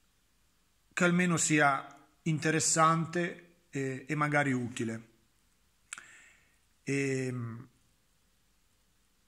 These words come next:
voglio ricordarti così, Emanuele, anche se non ti conoscevo personalmente, ma ho potuto apprezzare sia su YouTube sia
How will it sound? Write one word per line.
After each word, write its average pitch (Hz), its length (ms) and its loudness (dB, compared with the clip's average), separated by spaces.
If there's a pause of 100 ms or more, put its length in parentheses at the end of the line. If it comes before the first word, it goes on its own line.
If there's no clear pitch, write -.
(400)
voglio 160 260 4
ricordarti 165 680 2
così, 156 280 0
Emanuele, 170 540 0
anche 147 280 0
se 135 720 -6
non 139 160 -4
ti 139 80 -4
conoscevo 143 420 0
personalmente, 156 1160 -2 (1300)
ma 127 560 -4
ho 139 100 -6
potuto 147 320 -4
apprezzare 147 720 2
sia 147 480 0
su - 140 0
YouTube 139 300 -2
sia 135 540 0